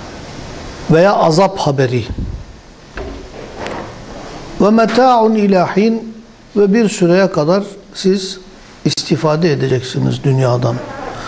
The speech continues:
dünyalık nimetlerinden. Sonra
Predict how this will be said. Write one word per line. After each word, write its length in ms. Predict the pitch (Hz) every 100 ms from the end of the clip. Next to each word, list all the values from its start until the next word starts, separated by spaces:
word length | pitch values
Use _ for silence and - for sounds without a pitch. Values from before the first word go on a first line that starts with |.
| - - 165
dünyalık 520 | 156 151 139 139 147
nimetlerinden. 760 | 135 131 127 131 127 127 123 113 - - - - - - - - - - - - - - - - - - -
Sonra 680 | - 254 254 254 262 262